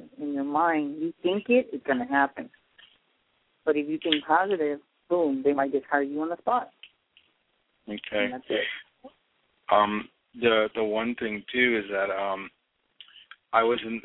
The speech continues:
Speaker 2: I'm involved in a, in a lawsuit against my former employer. With, it's a workman's comp case, and,
Speaker 1: Mm-hmm.
Speaker 2: uh, back in this,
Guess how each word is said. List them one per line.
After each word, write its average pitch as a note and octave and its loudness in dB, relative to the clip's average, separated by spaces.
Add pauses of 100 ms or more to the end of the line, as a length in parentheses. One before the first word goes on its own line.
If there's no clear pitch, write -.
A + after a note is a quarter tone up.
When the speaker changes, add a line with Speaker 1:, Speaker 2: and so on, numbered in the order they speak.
Speaker 2:
I'm A#2 -2
involved A2 -2
in G#2 -8
a, G2 -4 (160)
in G#2 -6
a G2+ -4
lawsuit G#2 -2
against G2+ -8
my G2+ -8 (140)
former G#2+ 2
employer. G#2 -2
With, G2+ -6 (160)
it's - -2
a A2 -4
workman's G#2+ 0 (120)
comp A2 4
case, G#2+ -4 (920)
and, A2+ 0
Speaker 1:
Mm-hmm. D#3 2 (500)
Speaker 2:
uh, G#2 -18 (500)
back A#2+ 4
in A#2+ -4
this, G#2+ -8